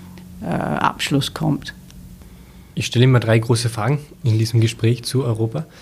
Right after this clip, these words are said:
Speaker 2: Und die erste war, was hat sie politisiert? Und die zweite ist, wie können wir Europa von Grund auf neu denken?
Speaker 1: Ich glaub, von unten nach oben,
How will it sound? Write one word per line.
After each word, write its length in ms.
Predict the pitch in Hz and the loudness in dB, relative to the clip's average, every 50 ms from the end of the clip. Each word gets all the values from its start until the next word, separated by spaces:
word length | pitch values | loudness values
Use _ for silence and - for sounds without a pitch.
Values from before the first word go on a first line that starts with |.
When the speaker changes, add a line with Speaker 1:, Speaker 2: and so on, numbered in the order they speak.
| - - - - - - - - - - - | -20 -20 -20 -20 -20 -20 -20 -20 -20 -12 -2
Speaker 2:
Und 460 | - 117 113 113 113 110 113 - - - - - - - - - - - - - - - - - | 2 4 6 6 6 4 2 -2 -14 -16 -20 -20 -20 -20 -20 -20 -20 -20 -20 -20 -20 -20 -12 -10
die 60 | 123 | -6
erste 280 | 123 117 120 - - 120 | -4 -4 -2 2 4 6
war, 140 | 117 113 110 | 6 6 4
was 140 | 117 113 | 4 2
hat 100 | 110 104 | 0 -2
sie 100 | - - | -2 -6
politisiert? 600 | - - 113 101 - - 110 - 131 170 202 - - - - - - | -2 0 0 0 0 -4 -4 0 0 0 0 0 -6 -18 -20 -10 -4
Und 140 | 131 117 110 | -2 0 0
die 60 | 120 113 | 0 -2
zweite 300 | - 110 113 113 123 123 | 0 -2 -2 0 0 -2
ist, 260 | 120 117 - - - - - - - - - - - - - | 0 -2 -4 -8 -10 -16 -20 -20 -20 -20 -20 -20 -20 -12 -4
wie 240 | - 131 120 120 123 | 0 2 2 2 2
können 240 | - 131 123 123 120 | 2 4 4 4 4
wir 140 | 123 131 131 | 4 2 2
Europa 300 | 117 113 117 113 120 113 | 2 0 0 0 0 -2
von 160 | - 113 107 | 0 0 2
Grund 240 | 107 117 117 117 117 | 4 4 4 4 2
auf 180 | 110 107 - | -2 -2 -2
neu 220 | 110 107 104 104 107 | 0 0 2 0 0
denken? 340 | 107 107 110 - - - - - - - - - - - - - - - _ - | -2 -6 -8 -10 -12 -16 -18 -20 -20 -20 -20 -20 -20 -20 -20 -20 -20 -20 _ -4
Speaker 1:
Ich 100 | - 180 | -4 -2
glaub, 220 | - 165 147 185 175 | 0 2 0 0 0
von 240 | - - 202 190 - | 0 0 0 0 0
unten 500 | - 196 226 247 233 - 185 170 175 175 | 2 2 2 2 2 0 -2 -2 0 0
nach 280 | 165 151 156 156 - | 0 0 -2 -2 -4
oben, 500 | - 156 156 160 160 - 226 254 262 247 | -4 0 0 0 0 0 0 0 0 0